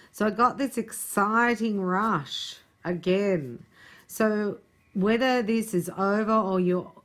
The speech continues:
in separation, um, something really good's about to c-, happen. <laughs> So just wipe those last tears away, Aquarius, right? There's a separation here from a fire sign, Aries, Leo, Sagittarius.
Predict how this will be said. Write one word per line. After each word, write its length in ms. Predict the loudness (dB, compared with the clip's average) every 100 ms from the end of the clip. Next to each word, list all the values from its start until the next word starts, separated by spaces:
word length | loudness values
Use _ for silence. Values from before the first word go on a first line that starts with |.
| _
in 320 | -2 0 0
separation, 1120 | -2 -4 -2 0 0 0 -4 -6 -6 -6 -8 -10 -20 _ _ _ _ _ _ _ _ _ _ _ _ _
um, 720 | 0 2 0 -2 -4 -4 -6 -12 _ _ _ _ _ _ _ _ _ _ _ _ _ _ _ _ _ -10
something 340 | -4 -2 0
really 200 | 0 -2
good's 340 | 0 0 0
about 280 | 0 0 0
to 120 | -6 -6
c-, 100 | -6
happen. 540 | -2 -2 -2 -4 -6 -16 _ -12
<laughs> 60 | -10 -10 -10 -12 -12 -12 -20 -20 -16 -14 -16 _ _ _ _ _
So 300 | -4 0 0
just 260 | 0 -4 -2
wipe 320 | 0 0 2
those 300 | 0 0 4
last 320 | 4 4 0
tears 400 | 2 4 6 4
away, 460 | 2 6 6 6 6
Aquarius, 920 | 2 2 4 6 4 2 -2 -8 -4
right? 320 | 0 2 2
There's 160 | 0 -4
a 40 |
separation 680 | 0 -2 0 2 2 2 2
here 180 | 2 2
from 200 | 2 0
a 40 |
fire 360 | 2 2 4 2
sign, 340 | 2 2 2
Aries, 400 | 2 4 4 4
Leo, 200 | 2 2
Sagittarius. 920 | 2 -2 -4 0 2 4 4 2 -2